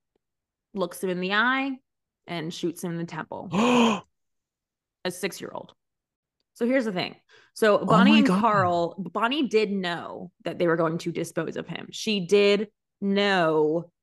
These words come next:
Speaker 1: that something was gonna go down, but she was told it was gonna be in a peaceful way. So when she heard the gunshots, she was like, "What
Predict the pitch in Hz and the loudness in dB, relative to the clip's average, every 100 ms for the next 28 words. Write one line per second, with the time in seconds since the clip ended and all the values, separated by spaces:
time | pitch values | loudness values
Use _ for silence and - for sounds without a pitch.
0 | - 170 - 175 170 190 208 226 220 233 | -8 -6 -2 -2 -2 -4 -6 -4 -2 -2
1 | 226 196 185 185 185 196 - _ _ _ | 0 2 4 2 0 -6 -10 _ _ _
2 | _ _ _ _ _ _ _ _ _ _ | _ _ _ _ _ _ _ _ _ _
3 | _ 180 165 - - _ _ - - 170 | _ -2 -2 -4 -12 _ _ -16 -4 -2
4 | 170 - 175 170 165 170 170 160 160 156 | -2 -4 -4 -2 -4 -4 -6 -6 -8 -10
5 | - 170 - - 160 160 170 - _ _ | -8 -10 -8 -4 0 0 -2 -6 _ _
6 | _ _ _ _ _ _ _ _ _ - | _ _ _ _ _ _ _ _ _ -10
7 | 165 139 - - _ _ _ - 196 175 | -6 -6 -8 -16 _ _ _ 0 4 4
8 | 170 180 - 233 240 233 202 190 170 - | 4 0 -4 -2 0 2 2 2 -2 -4
9 | 175 170 185 254 269 - 151 139 147 - | -6 0 0 0 -2 -4 -4 -4 -6 -10
10 | - - 180 170 170 175 160 151 _ _ | -10 -2 -2 -2 -4 -2 -2 -4 _ _
11 | _ _ _ _ _ _ _ _ _ _ | _ _ _ _ _ _ _ _ _ _
12 | _ _ _ _ _ _ _ _ _ - | _ _ _ _ _ _ _ _ _ -16
13 | 175 170 180 - - | -10 -8 -10 -14 -20